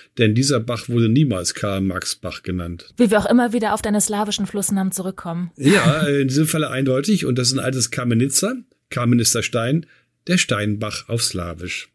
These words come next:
Speaker 1: Also, ein slawischer Name. Oelsnitz, da steckt die Erde drin,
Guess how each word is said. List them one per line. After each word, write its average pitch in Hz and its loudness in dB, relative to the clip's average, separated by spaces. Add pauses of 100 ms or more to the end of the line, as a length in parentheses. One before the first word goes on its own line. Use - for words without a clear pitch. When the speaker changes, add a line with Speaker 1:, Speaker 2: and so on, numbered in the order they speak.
(140)
Speaker 1:
Also, 139 0 (340)
ein 117 2
slawischer 117 0
Name. 104 0
Oelsnitz, 156 2 (440)
da 92 0
steckt - -2
die 107 -2
Erde 120 0
drin, 156 0